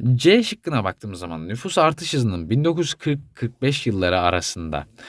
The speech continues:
düşük olmasının sebebi Almanya'ya işçi göçel-, işçi göçlerinin yaşanmasıdır. Arkadaşlar bir kere bu grafikte verilmemiş. Kaldı ki o yıllardaki nüfus art-, nüf-, e, nüfusun,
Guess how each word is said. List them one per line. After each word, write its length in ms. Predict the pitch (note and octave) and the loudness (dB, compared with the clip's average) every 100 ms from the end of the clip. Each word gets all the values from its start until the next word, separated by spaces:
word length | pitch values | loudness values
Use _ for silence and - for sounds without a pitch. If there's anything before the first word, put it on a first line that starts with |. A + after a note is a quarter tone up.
| - - - | -20 -14 -8
düşük 280 | C3 G#3 | -4 0
olmasının 420 | G3 E3+ C3 A#2+ F#2+ | 2 2 2 0 -6
sebebi 380 | - E2+ E2+ F#2+ | -4 -4 -4 -6
Almanya'ya 640 | - A2+ C#3+ F3+ F3 A2+ D3 | 0 2 4 2 2 2 0
işçi 420 | C#3 B2 - D3+ | 0 -2 -2 0
göçel-, 640 | B2 G#2+ - - G2 F#2 - - | 0 0 -4 -2 -2 -4 -8 -8
işçi 460 | A#2 - - D#3+ | -8 -6 -4 -2
göçlerinin 880 | G2 G2 F#2 - - - G#2 A2+ F3 | 0 -2 -2 -8 -12 -6 -2 0 2
yaşanmasıdır. 720 | C#3 G#2+ A#2+ G#2 F2 - - - - - - | 2 2 0 -2 -6 -10 -14 -16 -20 -14 -2
Arkadaşlar 640 | F#3 G#3 D3+ B2 E2+ - _ - - | 0 2 2 0 -4 -8 _ -20 -6
bir 140 | - | -4
kere 300 | G3+ D#3+ A#2+ | 2 4 4
bu 160 | D3+ E3 | 2 2
grafikte 600 | A#2+ C#3+ C#3+ C#3+ - F#3 | 4 4 2 -6 -4 0
verilmemiş. 760 | D3+ C#3+ G#2+ E2+ D2+ - - - _ _ _ _ | 2 4 2 -4 -10 -12 -14 -16 _ _ _ _
Kaldı 420 | - B2+ E3+ A#3+ | 2 4 4 2
ki 300 | B3 - F2 B2+ _ _ _ _ _ _ _ - - _ - | 0 -4 -6 -8 _ _ _ _ _ _ _ -20 -20 _ -8
o 160 | - E3 | 4 6
yıllardaki 680 | G#3+ F#3+ D#3+ A2+ F#2+ - F2 | 6 4 2 0 -4 -10 -12
nüfus 300 | G2+ C#3+ C#3 | -10 -6 -2
art-, 200 | A#2+ B2+ _ - | -2 -2 _ -8
nüf-, 460 | A#2 B2 - - | -4 -4 -6 -10
e, 200 | F#2+ F#2 | -8 -4
nüfusun, 460 | G2+ B2 C#3 B2 G2+ | -4 -4 -2 -2 -4